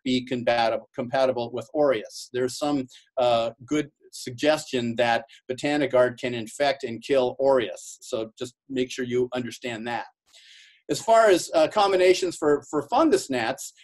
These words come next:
s-, the nematodes are compatible with the mites that might be used, uh, Stradulaleps, or as, uh, used to be called Hypoaspis,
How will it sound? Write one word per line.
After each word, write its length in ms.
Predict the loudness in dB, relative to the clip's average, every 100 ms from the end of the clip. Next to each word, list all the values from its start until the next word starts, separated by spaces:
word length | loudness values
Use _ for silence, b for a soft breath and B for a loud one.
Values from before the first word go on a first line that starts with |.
| b b
s-, 140 | -16 -4
the 140 | 0
nematodes 640 | 2 4 2 2 4 2 2
are 80 | -2
compatible 720 | -2 2 4 4 2 -2 -2
with 160 | -4 0
the 100 | 2
mites 420 | 2 2 -2 0
that 160 | 0 2
might 240 | 0 0
be 80 | -4
used, 520 | 0 2 2 -2 -4
uh, 200 | 4 4
Stradulaleps, 1040 | 4 2 2 4 4 2 4 6 6 4 -6
or 320 | 0 2 2 -2
as, 160 | -10 -8 -6
uh, 40 |
used 220 | -2 -2 -2
to 60 |
be 100 | -6
called 240 | 2 2 4
Hypoaspis, 840 | 0 2 2 2 0 0 0 -2